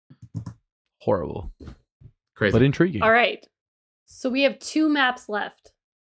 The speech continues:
Speaker 3: in the entire story.
Speaker 1: J-
Speaker 3: And then we'll have time for questions. We're a little bit
Speaker 1: Okay.
Speaker 3: over an hour, but I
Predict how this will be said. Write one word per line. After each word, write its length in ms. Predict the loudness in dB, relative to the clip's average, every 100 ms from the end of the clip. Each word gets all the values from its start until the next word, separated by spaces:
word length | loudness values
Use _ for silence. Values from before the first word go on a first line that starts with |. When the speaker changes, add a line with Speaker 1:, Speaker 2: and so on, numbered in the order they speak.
| -4
Speaker 3:
in 160 | -2
the 120 | -2
entire 640 | -4 -8 -10 -2 -2 -2 -6
story. 480 | -10 -10 -10 -12 -18 -20 _ _ _ -10
Speaker 1:
J- 60 | -10 -8
Speaker 3:
And 160 | -8 -4
then 240 | -4 -6 -8
we'll 180 | -6 -6
have 180 | -6 -10
time 200 | -6 -8
for 120 | -8
questions. 360 | -8 -8 -4 -4 -2
We're 80 | 0
a 20 |
little 180 | 2 4
bit 100 | 2
Speaker 1:
Okay. 60 | 2
Speaker 3:
over 140 | 0
an 100 | -2
hour, 300 | 0 2 2
but 200 | 0 0
I 260 | 0 -2